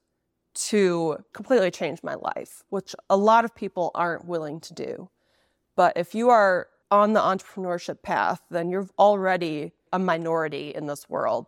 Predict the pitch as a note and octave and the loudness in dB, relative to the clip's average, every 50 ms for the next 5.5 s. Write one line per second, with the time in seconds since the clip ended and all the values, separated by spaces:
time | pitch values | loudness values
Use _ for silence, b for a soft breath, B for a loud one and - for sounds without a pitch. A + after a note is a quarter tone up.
0 | _ E3 - E3+ D#3 D#3 D3+ D3 - F3 F3 E3 D#3 D#3+ D#3 - - F3 D#3 - | _ -6 -4 -4 -4 -4 -8 -6 -4 0 0 0 0 -2 -6 -6 -6 -6 -4 -4
1 | D3+ D#3 D#3+ - D3+ D#3+ D3+ - - D3+ C3 - E3+ D#3+ D#3 D#3 C#3+ C#3+ D3 E3 | -4 -6 -4 -4 -6 -6 -6 -6 -8 -8 -6 -8 -8 -4 -2 -2 0 -2 -2 -4
2 | - - - - E3+ D3+ - - - D#3 D#3 F3+ _ _ _ _ - - - - | -8 -12 -8 -4 -4 -2 -2 -4 -4 -6 -8 -8 _ _ _ _ -14 -8 2 2
3 | G3 F#3 F3 E3+ E3 D#3+ D3 - _ _ _ _ _ _ _ _ _ _ _ F#3+ | 4 4 6 4 2 2 0 -4 _ _ _ _ _ _ _ _ _ _ _ -4
4 | F#3+ G3+ A#3 A#3+ A3 G#3 F#3 F3 - - - B3 C4+ D4 C4 G3+ E3 D3+ D3+ D#3 | 0 2 2 4 4 2 2 0 -4 -2 2 4 4 4 4 2 2 0 0 0
5 | D#3 - _ _ - F3+ G3 A3 - | -4 -6 _ _ -4 0 0 0 2